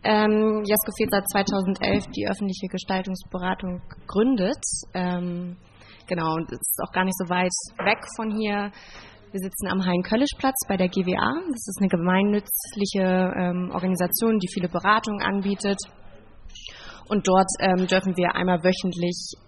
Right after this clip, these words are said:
eine Beratungsstunde anbieten, wo AnwohnerInnen kommen können und, ähm, mit jegle-, jeglichen Problemen und Anliegen, die diesen Stadtteil betreffen, aber auch persönliche Probleme. Genau,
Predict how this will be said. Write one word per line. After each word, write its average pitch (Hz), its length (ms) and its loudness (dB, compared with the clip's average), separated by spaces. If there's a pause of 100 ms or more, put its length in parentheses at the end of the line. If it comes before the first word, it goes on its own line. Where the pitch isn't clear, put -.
(120)
eine 180 180 -2
Beratungsstunde 247 920 0
anbieten, 220 760 -2
wo 180 200 0
AnwohnerInnen 180 840 2 (420)
kommen 214 340 2
können 185 480 -2
und, 175 400 0 (140)
ähm, 170 560 0
mit 175 160 -6
jegle-, 175 420 -4 (140)
jeglichen 190 420 0
Problemen 175 600 0
und 165 360 -6 (480)
Anliegen, 165 640 0 (480)
die 175 140 -8
diesen 175 220 -2
Stadtteil 226 420 4
betreffen, 208 460 2
aber 170 180 4
auch 165 100 0
persönliche 196 500 2
Probleme. 170 720 0 (1500)
Genau, 175 380 4